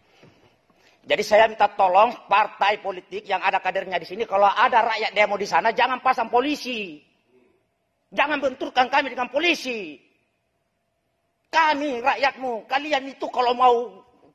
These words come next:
coblos, ngemis ke rakyat. Tapi rakyat mau ke sini, kalian batasi dengan polisi. Apa itu?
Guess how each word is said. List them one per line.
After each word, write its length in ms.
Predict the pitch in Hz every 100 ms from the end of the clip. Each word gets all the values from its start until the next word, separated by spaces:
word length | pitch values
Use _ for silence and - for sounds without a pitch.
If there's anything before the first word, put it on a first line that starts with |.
| _
coblos, 400 | 240 185 208 269 - - -
ngemis 320 | 277 269 311
ke 80 | 240
rakyat. 400 | 277 240 220 - - _ _ _ _ _
Tapi 240 | - 262 269
rakyat 320 | 269 262 262
mau 80 | 247
ke 80 |
sini, 400 | 269 277 277 233
kalian 320 | 277 226 269 262
batasi 400 | 285 - 190 220
dengan 160 | 240
polisi. 480 | 226 294 311 190 160
Apa 400 | 156 302 - 240
itu? 160 | -